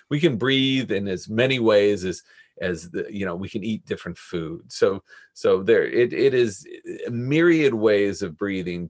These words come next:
to elicit myriad responses in our body. And once you know that, once you control that,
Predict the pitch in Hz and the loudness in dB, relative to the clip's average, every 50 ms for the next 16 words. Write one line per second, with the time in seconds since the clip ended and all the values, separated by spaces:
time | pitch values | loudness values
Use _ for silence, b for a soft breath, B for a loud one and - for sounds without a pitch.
0 | - - 107 95 90 - 82 92 95 101 101 95 - - 107 90 82 - - _ | -8 -6 -6 -4 -4 -4 -4 -4 0 0 -2 -2 -2 -2 -2 -2 -2 -4 -10 _
1 | _ _ _ _ _ _ - 101 104 117 131 135 135 135 123 117 95 101 104 101 | _ _ _ _ _ _ -8 -4 -2 2 2 4 4 6 4 4 4 2 -2 -4
2 | - - - 107 101 98 98 90 - 104 90 85 90 87 82 80 80 78 76 87 | -4 -6 -2 0 0 0 0 -2 -4 -6 -8 -6 -6 -6 -6 -6 -8 -4 -2 -2
3 | 82 82 82 82 78 78 80 85 92 113 135 156 156 - - 147 127 117 117 117 | -2 0 -2 -2 -4 -8 -10 -8 -2 -2 0 0 -2 -4 -6 -6 -4 0 2 4
4 | 117 113 113 113 113 110 90 65 80 104 110 110 - - 113 - - 98 90 - | 4 4 4 4 4 2 0 -2 -2 -6 -6 -6 -6 -10 -12 -10 -10 -12 -10 -6
5 | - - 107 104 104 104 98 92 87 85 85 87 - - - | 0 2 4 4 4 4 4 2 2 2 0 -2 -4 -6 -20